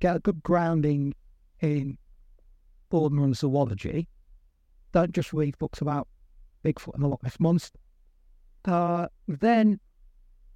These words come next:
choose your target creature and choose it wisely. Don't go after something like the Chupacabra,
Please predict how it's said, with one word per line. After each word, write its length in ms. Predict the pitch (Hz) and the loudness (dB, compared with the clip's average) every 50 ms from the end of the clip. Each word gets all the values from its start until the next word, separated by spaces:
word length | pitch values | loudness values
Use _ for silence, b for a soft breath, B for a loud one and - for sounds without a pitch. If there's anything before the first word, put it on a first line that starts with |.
| - - | -20 -16
choose 640 | - - - - 226 233 233 220 208 208 196 160 - | -14 -12 -4 0 2 2 4 4 4 2 0 0 0
your 160 | 196 190 180 - | 0 0 0 -2
target 440 | - - 202 190 190 180 185 170 - | -4 -4 -2 0 0 0 -2 -4 -8
creature 600 | - - 170 151 143 - - - - 139 160 196 - - - - - - - - - _ - - - - _ - - - _ _ _ _ _ - - | -6 -2 -2 -2 -2 -4 -8 -6 -4 -4 -4 -4 -6 -12 -20 -20 -20 -20 -20 -20 -20 _ -20 -20 -20 -20 _ -20 -20 -20 _ _ _ _ _ -14 -8
and 160 | - - 143 | -6 -6 -6
choose 300 | - - 208 196 175 - | -4 -2 0 0 0 -2
it 80 | 185 - - - | -4 -8 -6 -2
wisely. 600 | 180 170 170 170 165 156 143 - - 110 117 - - - - - - | 0 2 2 2 2 0 -2 -4 -10 -12 -12 -14 -18 -20 -20 -6 0
Don't 220 | 196 202 220 202 | 2 2 2 2
go 160 | 190 202 196 196 | 0 0 -2 -2
after 220 | 165 - - - | -4 -8 -12 -6
something 280 | - 190 170 - 202 185 | -4 -4 0 0 0 0
like 160 | 180 170 - | 0 -2 -2
the 80 | 165 | -4
Chupacabra, 840 | - - - 170 - 160 - - 196 202 214 196 - 143 123 135 170 | -6 -2 -4 -2 -2 -4 -6 -2 0 0 0 0 0 -4 -8 -8 -8